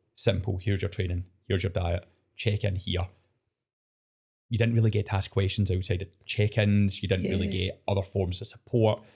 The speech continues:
Speaker 1: You didn't really get any form of education. It was like, "Here's your plan, do what you're told,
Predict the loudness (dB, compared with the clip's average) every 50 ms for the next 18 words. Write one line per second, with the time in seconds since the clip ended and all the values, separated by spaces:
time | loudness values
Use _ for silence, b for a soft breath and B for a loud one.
0 | b b b b -2 0 0 2 2 0 0 0 0 -2 -4 -2 -2 -4 -2 -2
1 | -2 -2 -4 -4 -4 -4 -2 -2 -2 -2 -4 -6 -6 -10 -4 -2 0 0 0 0
2 | 0 2 2 4 2 0 0 -4 -4 -4 -6 -6 -6 -6 -6 -2 0 0 2 2
3 | 0 -2 -2 -4 -2 0 0 0 -2 -2 -4 -8 _ _ _ _ _ _ _ _
4 | 0 0 0 0 -2 -4 -6 -4 -2 -2 -2 0 -2 -2 -4 -6 -10